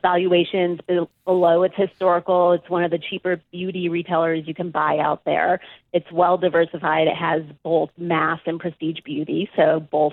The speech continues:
low end and high end. So it should do well in any environment, right?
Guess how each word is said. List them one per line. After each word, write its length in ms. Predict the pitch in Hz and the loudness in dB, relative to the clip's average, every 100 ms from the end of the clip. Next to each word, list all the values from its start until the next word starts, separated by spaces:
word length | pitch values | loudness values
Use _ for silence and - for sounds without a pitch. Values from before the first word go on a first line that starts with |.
| - | -4
low 260 | 165 170 151 | -2 0 2
end 180 | 151 156 | 0 0
and 140 | 156 | -2
high 280 | 170 120 147 | -2 -2 -2
end. 260 | 156 180 220 - | -2 -4 -4 0
So 280 | 160 156 | 2 2
it 180 | 151 - - | -2 -8 -2
should 120 | 202 | 0
do 140 | 208 196 | 2 2
well 240 | 180 170 | 4 2
in 140 | 170 | 2
any 260 | - 175 160 | 0 0 0
environment, 580 | 151 147 156 180 220 214 | -2 -4 -4 -2 -4 0
right? 300 | 165 190 | 2 2